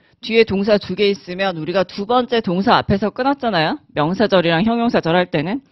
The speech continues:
부사절은 굳이 그렇게 갈 필요 없이 끊으라고 여기 컴마가 있어요. 그럼 제가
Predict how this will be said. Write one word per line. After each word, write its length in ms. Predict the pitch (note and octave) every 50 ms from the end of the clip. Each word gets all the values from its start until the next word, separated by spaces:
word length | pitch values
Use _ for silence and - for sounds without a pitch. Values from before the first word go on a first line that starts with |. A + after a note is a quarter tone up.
| _ - - - _ _ _ _ _ _ -
부사절은 680 | - A3 C#4+ D4+ C#4 D4 C#4 C4 C4 C4 C4 B3+ B3
굳이 280 | - - F3+ F3+ G#3 G#3
그렇게 360 | - - G3+ G#3+ G#3+ A3 A3
갈 160 | G3+ F#3 D#3 D#3+
필요 220 | - - G3 F3+
없이 520 | D3+ - - - G#3+ A3 F#3 C#3+ A2 B2+ - _ - - - _ _ _ _ _ _ - - - - _ _ _ _
끊으라고 840 | - - C4 C#4+ D4+ C4+ B3+ G#3 G3 - G3+ G3+ F#3 D3 B2+ B2+ C3 - _ _ _ _ _
여기 200 | - F3 F3+ F#3
컴마가 400 | F#3 - - C#4 D4 C#4+ B3 E3
있어요. 260 | A#2+ - - - C3+ C3 - _ _ _ _ _ _ _ _ _ _ _ _ _ - - _ - - _ _ _ _ _ - - _ _ _ _ _ _ _ _ _ _ _ _
그럼 180 | - F3 F3+ F#3
제가 560 | F3 - B3+ C3 D#3+ F#3 G#3+ A3+ A#3+ A3+ G3